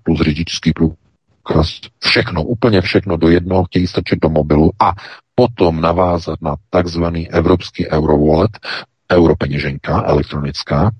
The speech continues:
která už je schválená Evropskou komisí. Pouze se teď připravují prováděcí vyhlášky v jednotlivých státech čl-, eh, Evropské unie. Tak ten důvod je, že, eh,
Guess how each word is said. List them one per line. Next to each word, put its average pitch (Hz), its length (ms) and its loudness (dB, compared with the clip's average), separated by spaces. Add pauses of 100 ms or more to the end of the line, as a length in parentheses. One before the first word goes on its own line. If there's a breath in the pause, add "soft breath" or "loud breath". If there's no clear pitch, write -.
(440)
která 78 220 4
už 80 160 2
je 82 60 4
schválená 78 560 2 (300)
Evropskou 73 480 -2
komisí. 76 580 -2 (440)
Pouze 82 340 4
se 76 260 0
teď 76 160 0
připravují 76 580 0
prováděcí 76 500 0
vyhlášky 76 640 0 (260 loud breath)
v - 40 2
jednotlivých 76 500 -2
státech 76 420 -2
čl-, - 240 -8
eh, 76 460 2
Evropské 73 400 2
unie. 73 400 2 (1900 loud breath)
Tak 95 260 0
ten 95 280 -2
důvod 131 420 4 (280)
je, 92 480 2 (480)
že, 90 800 -2
eh, 82 880 -4